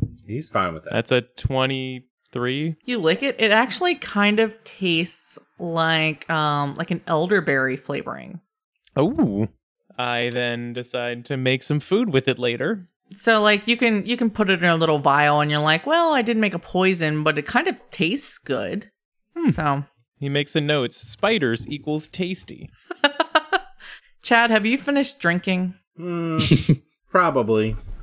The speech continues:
Speaker 3: Okay.
Speaker 1: I probably had to slow down. I'm st-, I'm, I'm approaching my limit and I know it, so I'll probably slow down.
Speaker 3: By slow down, do you mean stop and go to bed, or do you mean s-, drink less frequently and not go to bed? Do,
Speaker 1: <laughs>
Speaker 3: basically,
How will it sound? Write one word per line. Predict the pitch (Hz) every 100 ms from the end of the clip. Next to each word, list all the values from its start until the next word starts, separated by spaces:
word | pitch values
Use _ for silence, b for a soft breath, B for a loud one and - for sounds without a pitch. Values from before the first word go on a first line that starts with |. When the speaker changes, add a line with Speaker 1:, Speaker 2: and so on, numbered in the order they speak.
| - - -
Speaker 3:
Okay. | 196 - - -
Speaker 1:
I |
probably | 147 165 156
had | 139
to | 127
slow | - 117 110
down. | 101 98 98 98 - _ _ -
I'm | 117
st-, | - 123
I'm, | 123 120
I'm | 117 120
approaching | 113 - 127 120 123 113 110 110 _ _
my | 107 113
limit | 104 95 95 92
and | 98 95
I | 92
know | 90 87 87
it, | 85 _
so | - 87 82
I'll | 82
probably | - 95 90 85 90
slow | - - 71 69 78 98
down. | 85 69 69 -
Speaker 3:
By | 170
slow | 175 - 185
down, | 180 165 185 208
do | 196
you |
mean | 175 160
stop | - 156 147 -
and | 156
go | 143
to |
bed, | 143 143 196
or | 311 233
do | 190
you | 180
mean | 170 160
s-, | 151
drink | - 160 156 147 -
less | 139 143 139 - _
frequently | - 147 147 143 143
and | 131
not | 135 -
go | 139
to |
bed? | - 65 - - _ _ _ _ _ 185
Do, | 185 226 220
Speaker 1:
<laughs> | -
Speaker 3:
basically, | 202 226 240 196 185 170 156